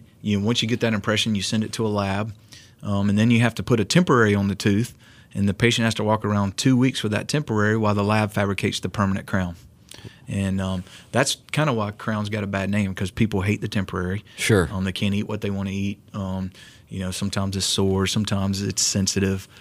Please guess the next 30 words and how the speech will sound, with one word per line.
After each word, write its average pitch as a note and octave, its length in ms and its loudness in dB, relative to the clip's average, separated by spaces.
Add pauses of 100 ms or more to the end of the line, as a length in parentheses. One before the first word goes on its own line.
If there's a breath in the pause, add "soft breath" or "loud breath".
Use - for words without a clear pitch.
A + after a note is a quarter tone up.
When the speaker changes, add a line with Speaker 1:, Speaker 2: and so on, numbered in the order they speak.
Speaker 2:
Two A#2 100 6
weeks B2+ 220 6
is G2 100 6
a F#2 60 2
Speaker 1:
Um, E2+ 40 2
Speaker 2:
long F#2 200 4
time G#2 240 4
to B2 60 6
Speaker 1:
and D3 80 10
it's F#3+ 100 8
a - 20 8
Speaker 2:
deal G3 60 8
with F3 40 10
Speaker 1:
long F3+ 100 10
Speaker 2:
that - 60 6
as F3+ 40 4
Speaker 1:
time, F#3+ 180 6
Speaker 2:
well. F2+ 140 6
Speaker 1:
yeah, A#2 80 6
and B2+ 120 6
sometimes E3 400 6
it D3+ 60 2
can D3+ 100 2
be D3 100 6
three, D3+ 300 0
depending A#2 360 2
on A2+ 100 0
how, A2 340 0
how, G#2+ 800 -4
um, G2 400 -2